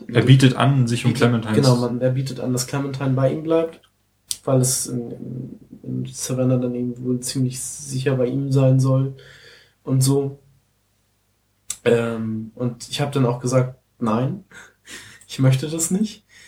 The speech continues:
Speaker 2: Ähm, und ja, dann schläft man halt irgendwie ein und als man aufwacht, ist Clementine weg.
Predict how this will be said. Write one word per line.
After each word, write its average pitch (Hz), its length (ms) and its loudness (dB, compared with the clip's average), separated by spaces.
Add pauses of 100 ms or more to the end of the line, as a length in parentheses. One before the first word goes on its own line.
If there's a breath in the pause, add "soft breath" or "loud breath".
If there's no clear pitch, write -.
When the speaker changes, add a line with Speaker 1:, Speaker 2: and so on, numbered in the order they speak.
(760 soft breath)
Speaker 2:
Ähm, 131 920 4 (1800)
und 135 480 0
ja, 135 120 8
dann 127 180 6
schläft - 340 -2
man 135 100 2
halt 131 140 4
irgendwie 127 240 0
ein 143 180 -4
und 127 100 -4
als 117 160 -6
man 127 100 0
aufwacht, 127 360 -4
ist - 120 -6
Clementine 117 460 -4
weg. 104 300 -10